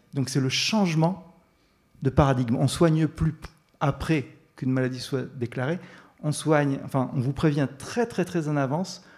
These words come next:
pour pouvoir changer un comportement qui vous permettra d'être pas malade.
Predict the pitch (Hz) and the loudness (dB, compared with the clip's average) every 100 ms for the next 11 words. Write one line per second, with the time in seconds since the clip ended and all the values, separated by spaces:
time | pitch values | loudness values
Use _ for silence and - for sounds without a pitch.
0 | - - 147 - 147 151 - - 185 175 | -20 -14 -12 -6 -2 -2 -2 -2 0 2
1 | 175 151 156 143 147 - 165 180 147 135 | 0 0 -2 -4 -6 -6 -4 -4 -6 -8
2 | 139 135 131 156 135 131 156 139 131 117 | -4 -2 -2 -4 -4 -2 0 0 0 -2
3 | 107 | -6